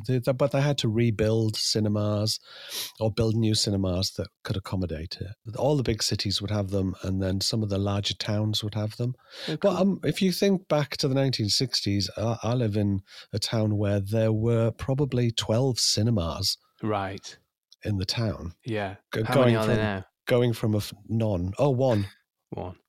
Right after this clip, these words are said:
Speaker 1: We've got a View cinema, which houses, you know, about four or five cinemas.
Speaker 2: Hmm.
Speaker 1: But they went from flea pits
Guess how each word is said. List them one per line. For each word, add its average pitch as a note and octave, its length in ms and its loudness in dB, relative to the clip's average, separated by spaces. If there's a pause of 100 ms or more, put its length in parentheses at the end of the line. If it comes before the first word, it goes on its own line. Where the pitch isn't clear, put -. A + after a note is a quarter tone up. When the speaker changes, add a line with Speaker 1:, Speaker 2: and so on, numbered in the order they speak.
(320)
Speaker 1:
We've A#2 180 0
got A#2 140 2
a G#2+ 60 2
View G2+ 420 2
cinema, G2 420 0
which A2+ 260 0
houses, G2 600 0 (640)
you - 80 -4
know, F#2 280 0
about F2 340 -6 (280)
four F#2 460 -2
or F2 60 -2
five F2+ 300 -6
cinemas. F2+ 500 -2 (260)
Speaker 2:
Hmm. G#2 340 0
Speaker 1:
But E3+ 180 4
they E3+ 80 6
went F3 260 6
from C#3 160 4
flea C#3 320 2
pits - 560 0